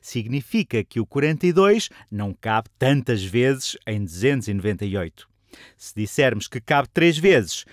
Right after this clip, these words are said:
e ao multiplicarmos três vezes quarenta e dois obtivermos um número que, quando subtraído, é maior do que quarenta e dois, significa que também nos enganamos e temos de procurar um número maior. Vamos ver se conseguimos chegar lá.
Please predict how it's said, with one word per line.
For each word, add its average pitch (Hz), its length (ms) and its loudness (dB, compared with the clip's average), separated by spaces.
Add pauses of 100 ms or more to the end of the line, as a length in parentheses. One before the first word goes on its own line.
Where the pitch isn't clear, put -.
(160)
e 104 80 -6
ao 107 100 0
multiplicarmos 151 1040 0
três 127 320 2
vezes 139 300 0
quarenta 160 340 -2
e 190 60 2
dois 156 400 4 (240)
obtivermos 180 640 0
um 233 80 2
número 214 240 2 (180)
que, 110 160 -2 (120)
quando 269 280 4
subtraído, 160 920 0
é 120 140 -4
maior 127 600 2
do 107 140 -4
que 104 140 -10
quarenta 147 400 0
e 143 60 -2
dois, 185 380 4 (240)
significa 147 680 -6
que - 120 -18
também 113 380 0
nos 127 180 0
enganamos 170 600 0 (240)
e 226 80 -4
temos 123 300 -2
de - 80 -20
procurar 143 520 0
um 135 80 2
número 131 300 0
maior. 92 400 -4 (600)
Vamos 233 240 0
ver 98 160 -4
se - 80 -18
conseguimos 180 460 -2
chegar 110 260 0
lá. 73 240 -6